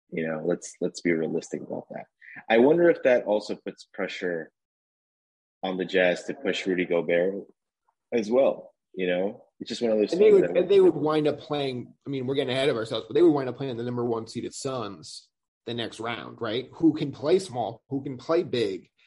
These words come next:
Speaker 2: and do all these things. So I really believe that they're in trouble whether Luka plays or not. They're either gonna lose this week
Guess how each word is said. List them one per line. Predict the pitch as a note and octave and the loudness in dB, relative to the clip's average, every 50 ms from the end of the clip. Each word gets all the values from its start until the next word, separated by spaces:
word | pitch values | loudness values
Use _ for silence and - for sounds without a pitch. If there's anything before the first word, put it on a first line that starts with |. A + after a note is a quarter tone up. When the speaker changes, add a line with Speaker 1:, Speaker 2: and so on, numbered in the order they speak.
| _ _ _ | _ _ _
Speaker 2:
and | B2+ C#3 | -10 -4
do | A#2+ C#3+ D3+ D#3 | 0 2 4 6
all | D3+ D3 C3+ | 6 4 4
these | B2+ B2+ A#2 A#2+ - - _ | 2 -2 -4 -6 -10 -6 _
things. | E3+ F3 D3+ A#2+ G#2+ - - - | -2 -2 -2 -4 -6 -10 -16 -18
So | _ - - D3 C3+ B2+ B2+ A#2+ A2 - - _ _ _ _ _ _ _ _ _ _ _ _ _ | _ -6 -4 -2 0 0 0 -2 -4 -8 -16 _ _ _ _ _ _ _ _ _ _ _ _ _
I | A2+ B2+ D#3 | 0 4 4
really | D#3+ D3 D3+ D#3 D#3 D#3 D#3 D#3 D3+ C#3+ | 4 6 6 4 4 6 6 6 6 4
believe | - C#3+ C#3 C3+ C3+ C3 C3 C3 B2+ A2+ A2+ | 2 0 -2 -2 -2 -4 -4 -6 -6 -8 -6
that | A2 A#2 A2+ A2 A2 A2 G#2+ A2 - - _ _ _ _ _ - | -6 -4 -4 -2 -4 -4 -4 -6 -6 -10 _ _ _ _ _ -18
they're | C3+ B2+ A#2+ B2 B2 C3+ D3 D3+ | -16 -6 -2 0 0 2 0 0
in | D3+ | -2
trouble | D3 D3+ - C#3+ C3+ A2+ G#2+ F#2 F#2+ - - _ _ _ _ | -4 -4 -4 -2 -2 0 -2 -2 -4 -6 -10 _ _ _ _
whether | _ B2+ B2+ B2 A#2+ - _ - A#2+ A#2 A2+ | _ -4 -4 -4 -4 -6 _ -2 0 0 0
Luka | A2 A2+ C#3+ C3 - C3 - | -2 -2 -4 -4 -4 -4 -6
plays | - - C3 B2 A2+ G#2+ | -4 -4 -4 -4 -2 -4
or | G#2+ G2 | -4 -6
not. | G2+ - - - - G#2 | -8 -12 -12 -16 -10 -6
They're | A2+ A#2 | -4 -4
either | C3 C3+ B2+ | -2 -2 -2
gonna | B2 C3 A2+ | -2 -2 -4
lose | A2 C3 D#3 F3+ F#3+ D#3+ | 2 4 6 6 6 6
this | D#3+ E3+ E3 - C#3+ | 4 2 2 2 2
week | D3+ D#3+ E3+ F3 - | 4 4 4 4 2